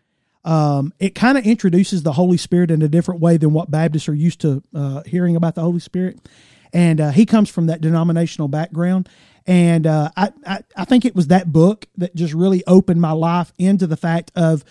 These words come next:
when I was dealing with depression and felt all alone, I really wasn't alone, because I always pictured God and Jesus as being in heaven. And I never realized that I actually had a God living inside of me,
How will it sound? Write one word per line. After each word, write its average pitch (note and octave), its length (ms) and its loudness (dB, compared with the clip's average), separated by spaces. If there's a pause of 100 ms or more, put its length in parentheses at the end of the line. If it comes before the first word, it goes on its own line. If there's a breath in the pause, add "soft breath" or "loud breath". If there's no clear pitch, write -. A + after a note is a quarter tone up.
(300 soft breath)
when F#3 180 4
I G3+ 60 4
was F3+ 120 2
dealing F#3+ 200 4
with F3+ 60 2
depression F3+ 420 -2
and D3+ 80 -2
felt F3+ 260 -2 (180)
all G3 260 4
alone, F3+ 540 2
I E3 120 -4
really E3+ 360 2
wasn't E3+ 360 2
alone, C#3+ 500 0 (880)
because F#3+ 580 2 (220)
I F#3+ 140 0
always G#3 440 6
pictured F3+ 400 0
God F3 340 2
and D3+ 160 0
Jesus F3 460 0
as D3 100 2
being D#3+ 280 2
in C#3+ 100 2
heaven. E3+ 540 2 (1040)
And F#3 540 4
I E3+ 100 0
never F#3 300 4
realized E3+ 600 0
that E3 120 0
I E3+ 180 -4
actually F#3 300 -4
had E3 160 -2
a D#3+ 80 -2
God D#3+ 400 -2
living E3 260 0
inside D#3 400 -2
of D#3+ 100 -4
me, F3 260 0